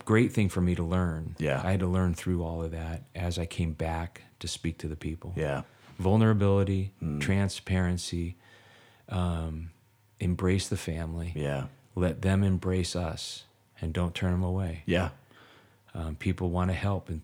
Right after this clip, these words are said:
Speaker 1: those times. They don't know what to do.
Speaker 2: Right.
Speaker 1: But they wanna help.
Speaker 2: Right. That's so true. And I think what you said is so powerful because, you know, I asked the question, <laughs> you're trying to navigate the valley of the shadow of death, and you're,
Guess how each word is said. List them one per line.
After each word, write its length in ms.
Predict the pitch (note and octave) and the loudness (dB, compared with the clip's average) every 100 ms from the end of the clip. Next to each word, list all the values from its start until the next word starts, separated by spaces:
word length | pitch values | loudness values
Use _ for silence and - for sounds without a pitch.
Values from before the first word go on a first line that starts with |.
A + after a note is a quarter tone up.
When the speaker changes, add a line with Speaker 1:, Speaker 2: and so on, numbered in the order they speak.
| - | -6
Speaker 1:
those 200 | D#2+ - | -6 -4
times. 260 | E2 D#2 | -4 0
They 60 | F#2 | 2
don't 140 | A#2+ | 2
know 80 | F2+ | 2
what 140 | F2 - | 0 -2
to 60 | |
do. 380 | - F#2 D#2+ D#2 - | -2 -2 -2 -6 -4
Speaker 2:
Right. 340 | D#2 C#2+ C2+ - - _ _ _ _ _ _ - | -2 -2 -2 -8 -20 _ _ _ _ _ _ -10
Speaker 1:
But 120 | E2 | -8
they 80 | D#2+ | -6
wanna 220 | D#2+ E2 | -6 -6
help. 360 | C#2 - - | -8 -10 -10
Speaker 2:
Right. 260 | D#2+ C#2 C2+ - - _ | -4 -2 -4 -8 -20 _
That's 160 | G2 - | -6 -4
so 140 | D#2 | -4
true. 360 | - D#2 D2 - | -4 -4 -4 -2
And 80 | A2 | -2
I 40 | |
think 200 | A2+ C#3 | 4 4
what 140 | G2+ D#2+ | 6 2
you 80 | |
said 200 | E2+ G2 | 2 2
is 120 | F2 - | 2 2
so 160 | G2+ | 2
powerful 480 | F#2+ F2 D#2+ D#2 D#2+ | 2 2 2 2 -2
because, 440 | D2+ - - C#2 - - - - - | -4 0 0 0 -8 -20 -20 -20 -2
you 80 | E2+ | 4
know, 100 | F2 | 6
I 120 | G#2+ | 6
asked 220 | F#2+ - | 4 0
the 80 | E2 | -4
question, 580 | E2 D#2 - E2+ D2+ D#2 - - | -2 -2 -2 -2 -2 -6 -8 -2
<laughs> 640 | F#2 - - - - _ | -2 -4 -14 -20 -20 _
you're 200 | F2+ G#2+ | 2 4
trying 200 | A#2 G2 | 4 4
to 60 | |
navigate 680 | F2 F2+ E2 D#2+ D#2 D#2 - | 4 2 0 0 -2 -4 -6
the 60 | F2 | -2
valley 260 | E2+ E2 D#2 | 0 2 0
of 40 | |
the 60 | D2+ | -2
shadow 300 | F2+ E2 D2 | 0 0 -2
of 80 | C#2+ | -2
death, 380 | E2 D#2 D2+ - | -2 -2 -4 -10
and 100 | E2 | -6
you're, 260 | D#2+ D#2+ C#2+ | -2 -2 -4